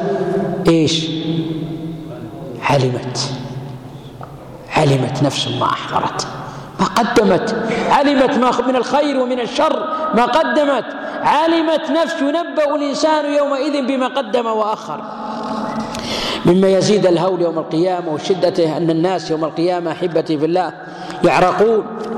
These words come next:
وتلجمهم، ويلجمهم العرق فيشتد الكرب ويتمنون الخلاص. فعن أبي هريرة مرفوعا يعرق الناس يوم القيامة حتى يذهب عرقهم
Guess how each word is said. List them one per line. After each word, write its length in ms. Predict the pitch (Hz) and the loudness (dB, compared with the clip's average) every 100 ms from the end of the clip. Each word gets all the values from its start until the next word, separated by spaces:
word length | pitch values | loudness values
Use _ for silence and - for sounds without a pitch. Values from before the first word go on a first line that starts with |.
| - - - | -6 -4 2
وتلجمهم، 1300 | 160 165 147 - 170 170 175 160 208 208 185 180 - - - - - - 165 | 4 4 2 2 2 4 2 4 4 4 2 0 -4 -8 -6 -4 -2 2 4
ويلجمهم 680 | 180 175 156 233 233 208 208 | 6 4 4 4 4 2 0
العرق 440 | 170 226 214 214 | 0 0 -2 -4
فيشتد 520 | 185 196 - 254 196 | -4 -4 0 -2 2
الكرب 480 | 220 226 277 262 185 | 0 2 0 0 0
ويتمنون 720 | 226 226 240 247 240 285 277 | -2 0 0 0 0 0 0
الخلاص. 680 | 254 - 247 277 247 - - - - - - - | -2 -2 -2 -2 -4 -6 -14 -14 -14 -12 -12 -8
فعن 580 | 131 175 202 165 160 214 | 2 4 4 4 4 4
أبي 160 | 214 208 | 4 4
هريرة 500 | 196 233 247 226 208 - - - | 2 2 0 0 -2 -6 -8 -2
مرفوعا 480 | 190 170 247 190 208 - | 0 2 0 0 -4 -2
يعرق 420 | 214 180 202 202 196 | -2 0 -2 -2 -2
الناس 360 | 202 214 196 | -2 -2 0
يوم 260 | 208 196 190 | 2 2 0
القيامة 600 | 175 185 214 214 202 196 - - - | -2 2 2 0 -2 -6 -6 -14 -2
حتى 420 | 226 240 - 233 | 0 2 2 4
يذهب 320 | 247 214 196 | 4 2 2
عرقهم 640 | 175 247 233 233 220 220 | 2 2 2 0 -2 -2